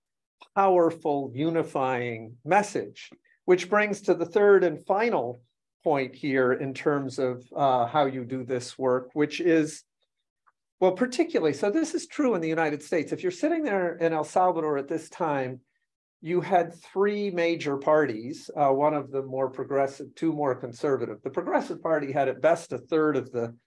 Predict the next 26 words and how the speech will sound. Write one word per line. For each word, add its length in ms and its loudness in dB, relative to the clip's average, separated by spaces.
legislature. 720 -2
So 160 -2
you 160 0
weren't 220 0
gonna 200 -2
<laughs> 40 -14
win 440 -2
with 200 -10
just 360 -6
that. 460 0
And 120 0
even 240 2
that 320 0
party 480 0
was 160 0
being 400 0
wooed 480 0
by 440 6
left 420 2
parties 380 -2
around 300 -2
Latin 280 -2
America 520 -2
that 220 -6
said, 540 2
"Mine, 800 -4